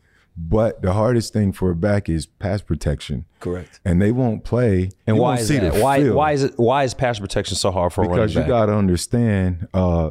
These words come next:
Speaker 1: the different calls. You have to be on point with communicating with the quarterback, the points from the center,
Speaker 3: Mm-hmm.
Speaker 1: and things can change so fast. And they don't necessarily do that as much, you know, uh, in college.
Speaker 3: Right.
Speaker 1: So the communication has to be there.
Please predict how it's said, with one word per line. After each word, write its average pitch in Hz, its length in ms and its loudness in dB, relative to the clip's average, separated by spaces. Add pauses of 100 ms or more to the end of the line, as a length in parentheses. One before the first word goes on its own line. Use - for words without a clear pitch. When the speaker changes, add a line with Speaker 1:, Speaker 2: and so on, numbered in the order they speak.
Speaker 1:
the 87 80 -6
different 85 380 -2
calls. 90 440 2
You 90 120 0
have 90 160 -2
to 90 100 -2
be 92 180 2
on 82 160 4
point 87 360 -2
with 85 240 2 (360)
communicating 92 680 2
with 80 120 -2
the 76 60 -8
quarterback, 104 720 0
the 85 100 -4
points 110 360 0
from 85 200 -2
the 76 80 -2
center, 117 460 -2 (200)
Speaker 3:
Mm-hmm. 104 300 0
Speaker 1:
and 90 280 0
things 110 280 0
can 92 180 0
change 104 340 0
so 90 200 -2
fast. 104 560 -6 (400)
And 92 140 0
they 120 100 2
don't 120 240 -2
necessarily 98 580 2
do 110 300 2
that 95 340 0 (320)
as 85 200 -2
much, 92 480 0
you 92 140 -2
know, 85 280 0
uh, 80 260 -2 (100)
in 87 180 -2
college. - 640 -8
Speaker 3:
Right. 92 340 0
Speaker 1:
So 95 160 0
the 87 100 2
communication 107 960 0 (200)
has 85 300 0
to 80 80 -2
be 82 200 0
there. 80 420 0